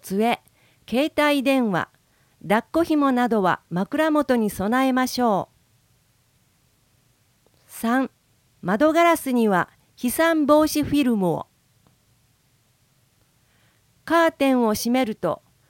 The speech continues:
割れたガラスの飛散を抑える効果があります。問い合わせ、危機管理課、電話、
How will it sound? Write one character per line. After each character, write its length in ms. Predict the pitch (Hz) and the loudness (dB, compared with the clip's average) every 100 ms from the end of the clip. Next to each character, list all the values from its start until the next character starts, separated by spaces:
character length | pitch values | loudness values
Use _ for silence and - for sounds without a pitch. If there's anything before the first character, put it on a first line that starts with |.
| _ - | _ -6
割 260 | 196 240 | -2 0
れ 60 | 294 | 0
た 320 | 302 311 - - | 2 2 2 -2
ガ 160 | 175 214 | -4 -2
ラ 140 | 277 | -2
ス 120 | - | -2
の 160 | 294 285 | -2 -2
飛 160 | 277 | -2
散 360 | 262 294 277 269 | -4 -2 -2 0
を 180 | 269 240 | -2 -2
抑 280 | 220 - 302 | -4 -2 0
え 100 | 311 | 0
る 120 | 311 | -2
効 260 | - 302 285 | 0 2 2
果 180 | 233 | 0
が 240 | 202 196 175 | -2 -2 -2
あ 40 | |
り 140 | 190 226 | -2 0
ま 200 | 220 220 | -2 -4
す。 260 | - - _ _ _ _ _ _ _ _ _ _ _ _ _ _ _ _ _ _ _ _ _ | -8 -20 _ _ _ _ _ _ _ _ _ _ _ _ _ _ _ _ _ _ _ _ _
問 280 | - 233 285 | -2 0 2
い 40 | |
合 100 | 285 | 2
わ 160 | 277 269 | 2 0
せ、 340 | - 254 247 - _ _ _ - | 0 0 0 -4 _ _ _ -6
危 160 | 330 | -6
機 200 | - 190 | -2 -6
管 380 | - 208 240 254 | -4 -4 -2 -2
理 140 | 247 | -4
課、 320 | - 226 220 - _ _ _ _ - | -4 -4 -4 -8 _ _ _ _ -14
電 420 | 160 196 254 269 | -4 0 0 2
話、 260 | 269 254 | 2 0